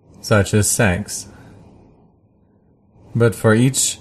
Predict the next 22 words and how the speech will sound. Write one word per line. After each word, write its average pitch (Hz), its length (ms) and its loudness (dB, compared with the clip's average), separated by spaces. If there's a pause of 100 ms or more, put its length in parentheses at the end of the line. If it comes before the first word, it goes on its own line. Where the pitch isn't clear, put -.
strategy 113 960 0 (680)
that 104 220 0
you 104 180 0
have, 95 720 -2 (760)
as 104 180 -2
many 120 340 2
resources 95 920 -2
as 95 240 -8
possible, 92 760 -2 (640)
as 139 160 -2
many 156 320 0
people 135 680 -6
as 101 160 -6
possible 95 840 -4 (460)
to - 120 -4
enable 101 460 2
you 82 440 -2 (500)
to 107 140 0
get 92 260 0
that 85 240 0
need 85 280 -2
met. 95 460 -4